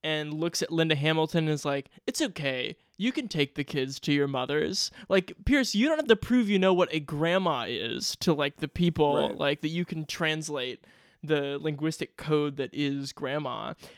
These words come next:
Speaker 1: And is there the other time where he says, uh, "How about a nice adult beverage?" Like, don't,
Speaker 2: Right.
Speaker 1: don't, please don't be, like, a, a person who's trying to
Speaker 2: <clears throat>
Speaker 1: trick people into drinking. Like, he has trouble pretending he's normal.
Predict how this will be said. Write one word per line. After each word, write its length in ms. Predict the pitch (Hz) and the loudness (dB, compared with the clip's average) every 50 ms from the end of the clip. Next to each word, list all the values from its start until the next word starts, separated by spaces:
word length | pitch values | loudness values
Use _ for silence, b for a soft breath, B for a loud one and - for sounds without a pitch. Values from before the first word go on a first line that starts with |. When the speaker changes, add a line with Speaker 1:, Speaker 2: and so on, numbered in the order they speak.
| B | B
Speaker 1:
And 160 | - - 202 208 | -6 -2 0 0
is 100 | 214 190 | 2 2
there 120 | 240 254 | 0 0
the 100 | 220 - | 0 0
other 160 | - 196 214 220 | -2 0 0 -2
time 400 | 208 - 226 226 226 226 220 208 | -2 -4 -6 -4 -4 -4 -6 -6
where 120 | 208 202 | -4 -4
he 80 | 180 175 | -6 -6
says, 360 | - - 196 180 170 165 165 | -4 -4 -4 -4 -4 -4 -4
uh, 440 | 165 151 156 160 - - - - - - _ _ _ _ _ _ _ _ _ | -6 -6 -6 -6 -6 -8 -10 -10 -14 -16 _ _ _ _ _ _ _ _ _
"How 160 | - - 254 | 0 2 2
about 220 | 254 233 240 247 247 | 4 4 2 2 2
a 80 | 233 | 2
nice 280 | 202 190 185 208 208 - | 2 2 2 2 2 0
adult 640 | 202 156 135 - 165 160 170 180 - - 170 156 | -2 -4 -2 2 2 4 4 2 0 -4 -4 0
beverage?" 760 | - 156 170 170 180 202 220 233 247 214 254 262 - - - b b b b b b b - | 2 4 4 4 4 6 6 6 4 2 -4 -6 -6 -6 -8 b b b b b b b -4
Like, 320 | 226 214 240 220 208 233 | -4 -2 -2 -6 -6 -4
don't, 220 | 311 302 294 247 - | -2 -2 -2 -2 -4
Speaker 2:
Right. 300 | 139 285 285 135 123 120 | -2 0 0 0 0 -2
Speaker 1:
don't, 160 | - 403 - | -4 -4 -4
please 240 | - - 392 339 214 | 0 2 4 4 4
don't 220 | - 185 165 151 143 | 2 0 -2 0 0
be, 160 | 156 151 151 | 0 0 0
like, 240 | 147 143 143 139 143 | 0 -2 -2 -2 -2
a, 440 | 135 131 139 143 - - - - - - _ _ | -2 -2 -2 -2 -2 -2 -4 -6 -10 -16 _ _
a 100 | - 160 | -8 -8
person 380 | 156 151 - 170 170 160 - 170 | -8 -8 -8 -8 -8 -6 -6 -6
who's 100 | 151 147 | -8 -6
trying 160 | - 170 156 151 | -6 -4 -2 2
to 140 | 147 254 | 2 2
Speaker 2:
<clears throat> 60 | 226 202 | 4 4
Speaker 1:
trick 280 | 170 165 - - - - | 2 0 0 -2 -4 -2
people 320 | 170 160 147 156 156 151 | -2 0 2 2 2 2
into 140 | 151 143 143 | 0 0 -4
drinking. 380 | 139 - 147 147 143 156 160 | -6 -8 -10 -10 -10 -10 -8
Like, 180 | 170 170 165 - B B B | -6 -6 -6 -6 B B B
he 140 | B - 262 | B -2 0
has 160 | 311 311 - | 0 0 0
trouble 960 | - - - - - - - 190 196 185 180 170 160 143 139 131 127 127 131 - - | -4 -8 -12 -14 -14 -10 -4 0 0 2 2 2 0 0 0 0 -2 -2 -4 -8 -12
pretending 580 | 156 - - - - 165 160 151 147 139 139 135 | -14 -12 -12 -6 -2 -2 0 0 0 -2 -4 -4
he's 240 | 139 135 135 131 | -4 -4 -4 -6
normal. 680 | 131 135 - 127 127 127 120 - - - 60 - 175 | -6 -8 -8 -8 -8 -8 -8 -8 -10 -10 -10 -12 -12